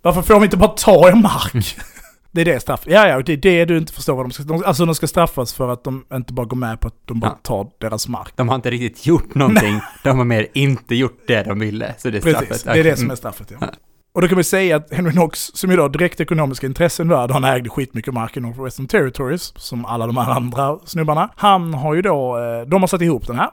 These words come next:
Speaker 1: De har gett en order till en, en kille som heter Hammer, Hamner, jag minns inte exakt vad han heter. Han, eh,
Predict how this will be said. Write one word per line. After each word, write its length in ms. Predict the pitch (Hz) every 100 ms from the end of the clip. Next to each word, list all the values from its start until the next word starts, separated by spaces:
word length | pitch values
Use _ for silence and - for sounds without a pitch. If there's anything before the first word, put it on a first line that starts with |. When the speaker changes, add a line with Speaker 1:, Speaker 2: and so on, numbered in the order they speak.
| -
Speaker 1:
De 160 | 143
har 60 | 151
gett 300 | 143 - -
en 160 | 131
order 260 | 135 139 127
till 220 | 120 123
en, 200 | 120 120 127
en 140 | 120
kille 280 | 117 127 120
som 160 | - 117
heter 540 | 113 - 120 117 117 -
Hammer, 520 | - 196 127 120 120
Hamner, 420 | - 165 123 117 120 _
jag 80 | -
minns 160 | 131 123
inte 140 | 120
exakt 220 | 117 117
vad 80 | 113
han 40 | 110
heter. 200 | - 107 _
Han, 500 | - 208 185 160 160
eh, 200 | 156 156